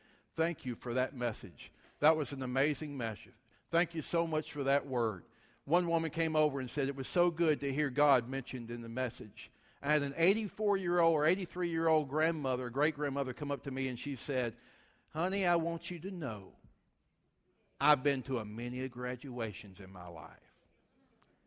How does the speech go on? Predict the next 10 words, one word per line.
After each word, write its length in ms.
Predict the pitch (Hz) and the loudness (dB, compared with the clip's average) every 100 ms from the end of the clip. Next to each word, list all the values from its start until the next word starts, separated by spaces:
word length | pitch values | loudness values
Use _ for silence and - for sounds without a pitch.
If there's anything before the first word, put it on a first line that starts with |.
| _ 139 | _ -6
And 180 | 120 | -2
that 240 | 135 143 135 | 2 2 2
is 160 | 113 | -4
the 140 | 113 107 | -8 -10
best 560 | 92 123 143 165 - | -4 0 0 -2 -8
graduation 680 | 143 135 131 135 123 - 131 | -6 -4 -4 -6 -6 -8 -8
message 360 | 110 101 113 98 | -8 -8 -10 -12
I've 180 | 92 95 | -10 -8
ever 260 | 95 98 | -10 -12
heard." 300 | 98 87 - | -16 -18 -20